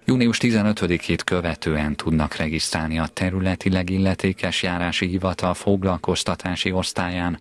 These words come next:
a program pedig július elsején rajtol. Azoknak a foglalkoztatóknak is kérelmet kell benyújtaniuk, akik fogadnának iskolásokat a nyáron.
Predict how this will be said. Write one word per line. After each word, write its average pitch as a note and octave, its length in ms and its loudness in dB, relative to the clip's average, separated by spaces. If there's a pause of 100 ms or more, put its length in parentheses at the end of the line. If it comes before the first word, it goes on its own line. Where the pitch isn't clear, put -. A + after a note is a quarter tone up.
(100)
a F#2 180 0
program F2+ 360 0
pedig G2+ 240 0
július G2 440 4
elsején D#2+ 580 0
rajtol. D2+ 640 -2 (440)
Azoknak D2+ 460 -2
a F2+ 60 -2
foglalkoztatóknak G2 920 0
is F#2+ 140 0
kérelmet G2 520 2
kell F#2 180 -2
benyújtaniuk, F#2+ 840 0
akik G2+ 300 -2
fogadnának F2+ 760 0
iskolásokat D#2 840 0
a D#2+ 80 0
nyáron. D#2+ 520 0